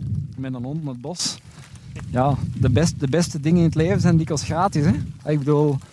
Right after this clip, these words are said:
de eerste lentezon, eh, met je klein mannenravot en, eh, ja,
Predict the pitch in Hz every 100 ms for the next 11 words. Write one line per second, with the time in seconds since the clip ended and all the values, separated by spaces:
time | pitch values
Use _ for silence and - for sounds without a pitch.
0 | - - - 156 147 156 - 143 160 185
1 | 180 151 185 185 165 147 151 147 139 139
2 | - 143 139 147 175 175 160 175 - 175
3 | 151 139 135 135 131 127 165